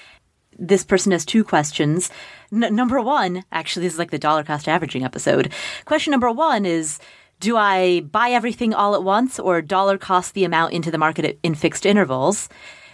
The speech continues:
And number two is, if I do put the money in the market, and this is the part that really kinda scares me. This is the, the thing that kinda got me like,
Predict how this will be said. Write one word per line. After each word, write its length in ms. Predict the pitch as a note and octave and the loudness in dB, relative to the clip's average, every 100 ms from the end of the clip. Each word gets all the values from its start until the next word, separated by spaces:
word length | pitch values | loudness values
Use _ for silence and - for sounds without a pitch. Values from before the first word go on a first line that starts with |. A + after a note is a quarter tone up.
| _ | _
And 180 | A#3 A#3+ | 0 2
number 260 | A3+ G#3 F#3 | 2 2 0
two 680 | - - G#4 G4 G#3 F#3+ G3 | -2 0 2 4 4 2 2
is, 640 | G3+ F#3+ F#3 F3+ E3+ D#3+ - - _ _ _ _ - | 2 2 4 2 0 -6 -16 -20 _ _ _ _ 0
if 240 | A#3+ A3+ | 0 2
I 220 | B3+ A3+ F3 _ | 0 0 -4 _
do 200 | C4+ E4+ | -2 -2
put 240 | F4 - | 0 -4
the 80 | B3 | 0
money 260 | A3+ A3 G#3 | 0 2 2
in 80 | F#3 | 0
the 60 | |
market, 520 | E3 D#3+ D#3 D3 C3+ - | 0 0 0 -2 -4 -2
and 80 | |
this 120 | F3+ G#3 | -2 -2
is 120 | F#3+ | -6
the 60 | D#3+ | -2
part 280 | D#3+ D3+ | 0 0
that 180 | - D3 - | 0 -6 -4
really 300 | E3+ F3+ C#3+ | 2 2 2
kinda 200 | D3+ C#3 | 0 0
scares 380 | - C#3+ C3+ | 2 2 4
me. 220 | C3+ - - - | 0 -4 -10 -6
This 140 | D#3 | -4
is 100 | D3 | -2
the, 120 | D3 D3 - _ | -6 -8 -16 _
the 140 | - - _ _ _ _ | -12 -12 _ _ _ _
thing 160 | - E3 | 0 2
that 200 | D#3 C#3+ | 2 -2
kinda 220 | - D3 | -2 -4
got 200 | C3+ C#3+ | 0 0
me 100 | D3 | 0
like, 220 | C#3 - | -6 -6